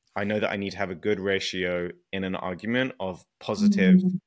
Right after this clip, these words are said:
Speaker 1: sentiments, so therefore I'm gonna make sure to do a positive, have, create some sort of positivity even when we're fighting," versus, "I'm getting triggered because I was bullied or abandoned as a,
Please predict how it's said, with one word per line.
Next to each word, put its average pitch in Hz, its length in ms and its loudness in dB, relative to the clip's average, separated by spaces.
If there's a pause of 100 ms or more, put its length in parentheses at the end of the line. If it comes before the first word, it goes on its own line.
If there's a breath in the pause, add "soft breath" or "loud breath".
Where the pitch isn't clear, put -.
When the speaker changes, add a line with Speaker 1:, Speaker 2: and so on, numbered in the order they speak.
(140)
Speaker 1:
sentiments, 120 580 -6
so 101 160 -4
therefore 104 480 -2
I'm 104 120 -10
gonna 95 120 -8
make 107 240 -4
sure 95 240 -6
to - 100 -12
do 92 220 -4
a 87 60 -6
positive, 92 600 -10 (280)
have, 107 300 -6 (300 soft breath)
create 120 300 -6
some 113 200 -8
sort - 180 -8
of - 40 -20
positivity 107 800 -8
even 113 320 -2
when 104 120 -2
we're 98 100 -4
fighting," 120 640 -6 (420 soft breath)
versus, 107 640 -2 (300)
"I'm 123 160 -2
getting 117 220 -2
triggered 107 480 -4
because 95 580 -6 (520)
I 113 120 0
was 110 320 -4 (580)
bullied 117 340 -2
or 104 100 -2
abandoned 104 440 -6
as 92 140 -10
a, 98 80 -16